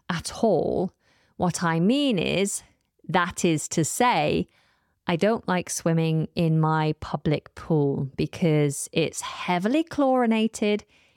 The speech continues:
it's overcrowded, and it's very cold. So it's to give further detail or to be more precise with what you're trying to communicate. Here's an example sentence.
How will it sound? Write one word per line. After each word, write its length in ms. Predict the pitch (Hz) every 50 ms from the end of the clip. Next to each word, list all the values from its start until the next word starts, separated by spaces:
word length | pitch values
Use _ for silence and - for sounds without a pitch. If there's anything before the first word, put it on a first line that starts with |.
| _ -
it's 200 | - 202 - - - -
overcrowded, 1080 | 170 170 170 165 262 - - - 254 220 214 208 208 208 - 196 196 190 196 - 208 - _ -
and 160 | - 170 165
it's 200 | 165 - - -
very 340 | - - 160 147 143 143 147
cold. 560 | - - - - 143 143 139 139 156 - - - _ _ _ _ _ _ _ _ _ _ _ _ _ _ _ _ _ _ _ _ _ _ _ _ _ _ _ _
So 240 | - - - 185 170
it's 160 | 160 - -
to 100 | - 190
give 320 | - - 233 240 240 - - -
further 380 | - - 214 214 208 208 214
detail 520 | 208 - 180 170 - - 170 160 156 156 156
or 120 | 156 156
to 120 | - - 165
be 240 | - 165 165 165
more 240 | 165 165 165 165 160
precise 760 | - - - 165 - - - 139 135 151 170 - - - - - _ _ _ _ _ -
with 300 | - 175 170 156 160 165
what 160 | 170 156 -
you're 160 | - 160 151 151
trying 420 | - - - 147 147 147 147 147
to 380 | - - - - 147 147 143 139
communicate. 960 | - - 170 151 147 147 143 147 143 - - 143 143 143 - - - - - _ _ _ _ _ _ _ _ _ _ _ _
Here's 200 | - 302 302 277 226
an 60 | 240
example 360 | 220 214 202 175 180 - 175
sentence. 840 | - - 160 143 151 - - 165 160 - - - - - - -